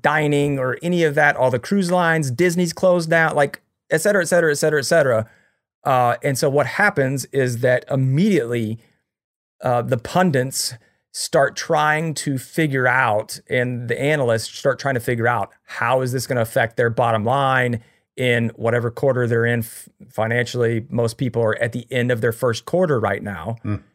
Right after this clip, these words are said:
Speaker 1: And so earnings season's coming up and all this stuff. And so it's just like, nobody knows what's gonna happen. Uh, and then on the flip side, you got people like Walmart, Amazon, uh, you know, Kroger, all the grocery stores who, like,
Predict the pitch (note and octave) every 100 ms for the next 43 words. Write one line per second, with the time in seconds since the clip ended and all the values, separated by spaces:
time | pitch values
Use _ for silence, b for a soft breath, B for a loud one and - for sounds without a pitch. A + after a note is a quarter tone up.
0 | _ - A#2 C3+ B2 C3 C3+ C3+ B2+ -
1 | C#3 B2 A#2+ A2 - B2 A2 A#2 D3+ D#3+
2 | C#3 E3 A3 G3+ - F#3 - b b -
3 | D3 B2+ D3 C3+ B2 b b - C#3 B2
4 | C#3 A#2+ - A#2+ G2+ F#2 - C#3+ D#3 E3
5 | C#3 B2+ A#2+ A#2 A#2 G2 F#2+ - C3 b
6 | b b b - B2 A#2 - C#3+ C3+ C#3
7 | C3 F3 - C3 A#2+ B2 B2 - C#3 C3
8 | A#2 A2 - G#2+ G2+ A2+ B2+ C3+ B2+ B2
9 | B2 A2+ - _ - B2+ B2+ A#2+ A#2+ A#2+
10 | A#2 A2 b b b - A2 G#2 G2+ F#2+
11 | - B2+ A2+ G2+ - - E3 C#3 C3 B2+
12 | B2+ C3 B2+ C3 D3+ D3+ B2 C#3 A#2+ A2+
13 | - D3 C3+ B2 A2 -